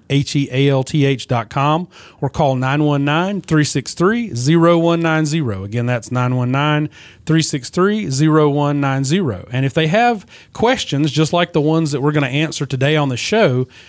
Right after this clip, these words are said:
the best way for those to get on the show is to send an email directly to access health radio at gmail dot com, and just make sure these are general, non-emergent questions. You know,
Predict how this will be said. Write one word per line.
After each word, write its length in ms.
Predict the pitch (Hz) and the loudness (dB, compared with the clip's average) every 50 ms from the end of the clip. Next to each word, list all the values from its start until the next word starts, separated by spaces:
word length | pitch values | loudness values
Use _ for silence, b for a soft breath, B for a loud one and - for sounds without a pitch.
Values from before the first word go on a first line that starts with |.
| B B B | B B B
the 100 | 160 139 | -2 0
best 320 | 131 175 208 202 - - | 2 2 2 2 0 0
way 240 | - 196 190 185 170 | 0 2 2 2 2
for 120 | - 165 | 0 2
those 220 | 151 160 160 147 127 | 2 4 2 2 0
to 60 | 135 | -2
get 160 | 135 143 127 | 0 0 2
on 160 | 135 170 220 | 2 2 2
the 80 | 196 147 | 0 -2
show 340 | - - 143 131 127 131 131 | -2 0 0 0 2 2 2
is 100 | 127 - | 0 -2
to 100 | - 131 | -4 -6
send 200 | - - 180 175 | -2 0 0 2
an 80 | 170 156 | 2 2
email 380 | 156 160 160 156 151 151 147 | 2 2 2 2 2 2 2
directly 560 | 135 131 127 123 135 151 160 - - 190 185 | 0 0 -2 0 0 -2 -2 -2 -4 -4 -4
to 180 | - - 123 - | -2 -4 -6 -4
access 440 | 127 143 135 131 - - 156 - - | -4 -4 -4 -4 -4 -4 -2 -2 -2
health 200 | 151 131 120 - | -2 -4 -2 -2
radio 380 | 135 135 143 143 143 151 165 | -2 0 2 2 2 2 2
at 80 | 147 110 | 0 0
gmail 380 | 113 123 139 139 139 131 127 127 | -2 -4 -2 0 0 0 0 0
dot 180 | 123 117 - | -2 -2 -4
com, 400 | - - - 175 151 131 131 135 B B B B B B B | -4 -2 0 0 0 -2 -4 -6 B B B B B B B
and 100 | 180 185 | 0 0
just 160 | 262 254 - | 0 0 2
make 200 | 247 233 170 139 | 0 0 0 -2
sure 260 | - - 214 208 196 | -2 0 2 2 2
these 220 | 190 196 185 151 | 2 0 0 0
are 180 | 147 131 123 117 | 0 0 -2 -4
general, 580 | 110 113 123 151 170 180 185 185 185 185 175 151 | -6 -2 0 2 2 2 2 2 2 0 0 0
non-emergent 680 | 131 143 151 170 170 156 147 151 160 170 147 139 - - | 0 0 0 2 2 2 2 2 2 2 0 -2 -6 -4
questions. 420 | 139 127 117 - - 113 113 113 | -2 -2 -2 -2 -6 -10 -8 -6
You 60 | 131 | -4
know, 220 | 131 135 139 135 | -4 -2 -4 -4